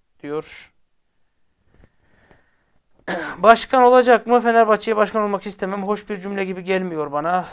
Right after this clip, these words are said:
diyor. "İsterim desem şu anda zaten başkanımız var," diyor. "Amatör şekilde destekliyorum Fenerbahçe'yi. Borcumu ödüyor gibi hissediyorum.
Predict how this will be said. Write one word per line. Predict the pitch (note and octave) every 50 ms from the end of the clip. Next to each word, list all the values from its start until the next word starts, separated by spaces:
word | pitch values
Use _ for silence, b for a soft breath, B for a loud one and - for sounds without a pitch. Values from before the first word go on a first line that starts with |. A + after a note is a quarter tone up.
| - _ -
diyor. | D#3+ D#3 E3 E3+ F3 E3+ - - - - _
"İsterim | F3+ F3+ - - _ G3+ G3 F#3 G3 G3 G3 - - D#3+
desem | F3+ F3 - - F#3+ F#3 F3
şu | - - F#3+
anda | F3+ E3 D#3 D#3 E3 E3
zaten | E3+ D#3+ D#3 - E3+ E3+
başkanımız | D#3+ D3+ - - D#3 D3+ D3+ D3+ D#3 D3 D#3
var," | D3 C#3 C3+ C#3+ D3 C#3 C#3 D3+
diyor. | C#3 C#3+ D3+ D#3+ D3+
"Amatör | - E3 F3+ F#3 F3+ - G3 F#3+ F#3+ F3+
şekilde | E3 - - E3+ - E3+ D#3 D#3+ E3
destekliyorum | D#3 D#3+ D#3 - - D#3+ D#3+ E3+ D#3+ D#3 D3+ D3
Fenerbahçe'yi. | - D#3+ D3+ D3+ D3 C#3+ C#3+ C#3 - - D#3+ D#3+ F3 F3+ F3 b b b b b b b b b -
Borcumu | E3 E3 E3 D#3+ E3+ E3+
ödüyor | E3+ D#3+ D#3+ E3 E3
gibi | D#3 D#3 D3+ D3+
hissediyorum. | D3 - - D#3 C#3+ D3 D3+ D#3 E3+ F3 F3+ F3+